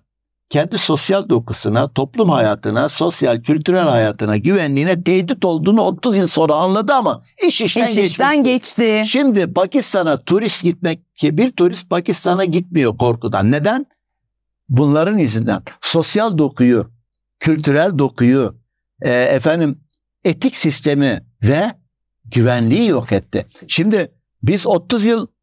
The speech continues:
Speaker 1: beklemedik biz. İki bin on birden, iki bin on iki, on üçten başladık. Daha on yıl geçmeden, yedi sekiz yılda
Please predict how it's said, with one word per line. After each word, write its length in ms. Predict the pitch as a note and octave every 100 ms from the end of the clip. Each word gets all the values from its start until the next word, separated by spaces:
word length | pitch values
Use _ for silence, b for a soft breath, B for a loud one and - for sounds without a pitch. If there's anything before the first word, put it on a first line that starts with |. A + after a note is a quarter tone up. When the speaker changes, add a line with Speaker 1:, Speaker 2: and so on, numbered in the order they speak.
| _ _ _ _
Speaker 1:
beklemedik 680 | - D#3+ D#3+ C4 C4 E3 B2
biz. 300 | A2+ A2+ - - -
İki 260 | C#3 -
bin 140 | G#3 G3+
on 300 | G3 A#3+ B3
birden, 320 | F#3+ D#3+ D#3
iki 220 | C#3+ -
bin 100 | G3
on 160 | G3 G#3+
iki, 200 | G3+ G3+
on 120 | A3
üçten 360 | A#3+ - A#3 G#3
başladık. 480 | D#3 D3 F#3+ F#3+
Daha 200 | D#3+ E3
on 240 | F3+ A#3+ C#4
yıl 140 | G#3+
geçmeden, 680 | F3 F#3+ - F3+ D#3+ B2+ A2 - _
yedi 300 | B2+ F3+ B3
sekiz 440 | - G3 F3+ C#4+ G3
yılda 520 | D3 B2+ D#3 G3